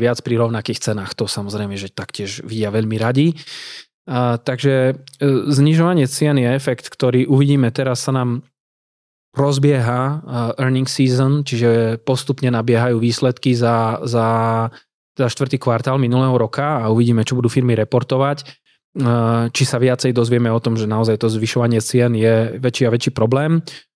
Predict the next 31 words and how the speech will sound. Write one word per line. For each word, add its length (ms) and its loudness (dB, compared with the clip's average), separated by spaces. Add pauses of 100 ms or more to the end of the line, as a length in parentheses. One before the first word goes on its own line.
(280)
Čo 400 0
na 160 0
druhej 240 2
strane, 500 0 (220)
e, 460 -10 (420)
chceme 320 -4
počuť, 560 -2
pretože 400 -2
to 160 0
znamená, 400 0
že 240 0
inflácia 720 0
je 320 -2
pod 240 -4
kontrolou. 400 -2
Takže 240 0
ja 80 0
rovno 240 0
aj 160 0
takto 320 -4 (480)
premostím, 480 -2
keď 160 -2
hovorím 320 2
o 80 -2
tej, 240 0
o 80 -4
tej, 160 0
o 160 -6
tej 160 0
inflácii, 480 0
pretože, 480 -2